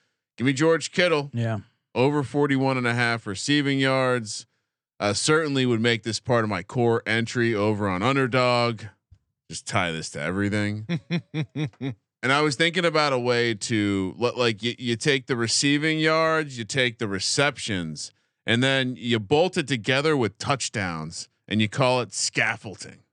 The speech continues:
Speaker 2: Mm.
Speaker 1: And I'm s-, I'm suggesting
Speaker 3: Wow.
Speaker 1: with
Speaker 2: I like
Speaker 1: George,
Speaker 2: this.
Speaker 1: with
Speaker 3: What
Speaker 1: George Kittle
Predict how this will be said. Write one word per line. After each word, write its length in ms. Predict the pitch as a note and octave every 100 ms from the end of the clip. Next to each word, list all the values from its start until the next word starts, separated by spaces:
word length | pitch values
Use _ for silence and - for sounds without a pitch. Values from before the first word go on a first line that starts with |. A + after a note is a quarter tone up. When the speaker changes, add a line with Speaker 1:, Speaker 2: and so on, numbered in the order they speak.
| -
Speaker 2:
Mm. 760 | - D#3+ B3 F4 D#4 E3+ C#3+ A#3
Speaker 1:
And 140 | B2 C3
I'm 180 | E3+ G3+
s-, 160 | E3+ F3
I'm 280 | E3 A3 A3
suggesting 580 | A#3 F#3 D3+ E3+ D#3
Speaker 3:
Wow. 300 | E3 A3 A#3
Speaker 1:
with 80 | F#3+
Speaker 2:
I 40 | G3
like 80 | E3
Speaker 1:
George, 160 | D#3
Speaker 2:
this. 480 | D3+ A3+ C4+ - -
Speaker 1:
with 120 | C#3+
Speaker 3:
What 80 | G3
Speaker 1:
George 380 | E3 F3+ E3+ -
Kittle 540 | - F3 D3 F2+ -